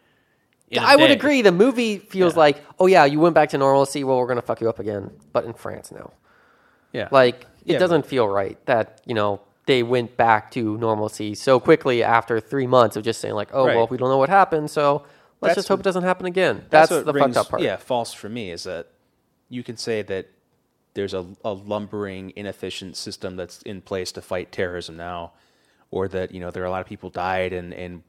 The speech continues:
Speaker 3: in wars, or a lot of people died from, like,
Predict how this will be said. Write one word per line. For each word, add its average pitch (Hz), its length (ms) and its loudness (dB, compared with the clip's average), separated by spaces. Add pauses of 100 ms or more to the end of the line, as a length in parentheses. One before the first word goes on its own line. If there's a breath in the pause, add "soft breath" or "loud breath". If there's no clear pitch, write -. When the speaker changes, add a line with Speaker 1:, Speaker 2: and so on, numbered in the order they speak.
Speaker 3:
in 87 240 -16
wars, 98 680 -4 (280 soft breath)
or 92 200 -6
a 87 60 -8
lot 98 120 -2
of 92 60 -8
people 98 240 -14
died 90 400 -8
from, 90 220 -14
like, 85 220 -14